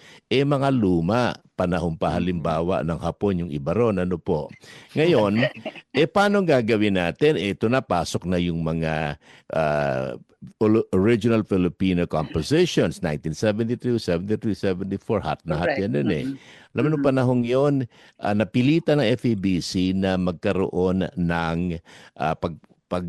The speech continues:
Speaker 1: ah, poproduce ng mga awiting, ah, Kristiyano sa wikang Pilipino. Pasok, Kuya Romy,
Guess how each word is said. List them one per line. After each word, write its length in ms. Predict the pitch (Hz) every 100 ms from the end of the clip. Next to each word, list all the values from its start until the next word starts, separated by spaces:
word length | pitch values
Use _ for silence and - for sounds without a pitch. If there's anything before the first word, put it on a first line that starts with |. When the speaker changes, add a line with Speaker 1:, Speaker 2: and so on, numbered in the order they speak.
| 78 87
Speaker 1:
ah, 80 |
poproduce 800 | 85 - - 110 101 147 127 92 -
ng 320 | - 95 90
mga 640 | 87 85 87 82 78 76 -
awiting, 1040 | 87 85 85 90 90 - 87 82 78 73
ah, 80 | 73
Kristiyano 720 | - 82 73 - 139 135 107
sa 160 | 90 107
wikang 320 | 101 101 87
Pilipino. 640 | 92 87 - 117 113 82
Pasok, 400 | - 131 127 151
Kuya 160 | 139 131
Romy, 320 | 135 127 87